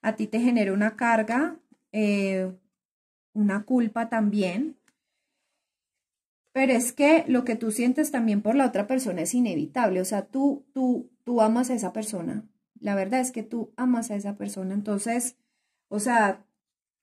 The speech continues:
el, el universo hace rato te estaba diciendo que el camino, tu destino no era con tu pareja actual, era con otra persona. Lo que pasa es que te daba miedo tomar la decisión.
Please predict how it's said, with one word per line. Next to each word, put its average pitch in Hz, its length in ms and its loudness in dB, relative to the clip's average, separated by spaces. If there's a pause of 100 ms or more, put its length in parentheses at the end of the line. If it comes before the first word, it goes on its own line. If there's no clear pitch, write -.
(500)
el, 240 160 0
el 240 240 0
universo 262 480 4
hace 269 200 0
rato 285 300 -2
te 247 100 -6
estaba 220 240 -2
diciendo 214 640 -2 (240)
que 196 600 -2 (120)
el 202 240 -4
camino, 277 800 2 (1600)
tu 226 120 -2
destino 269 720 2
no 202 200 -2
era 214 220 0
con 240 160 -2
tu 196 160 -8
pareja 170 360 -6
actual, - 480 -2 (520)
era 214 260 2
con 247 180 0
otra 175 280 -4
persona. 208 420 -2
Lo 180 120 -4
que 185 100 -10
pasa 233 260 -2
es 214 140 -4
que 214 140 -6
te 220 260 -2
daba 190 320 0
miedo 202 360 2
tomar 202 380 -2
la 190 120 0
decisión. 175 560 -8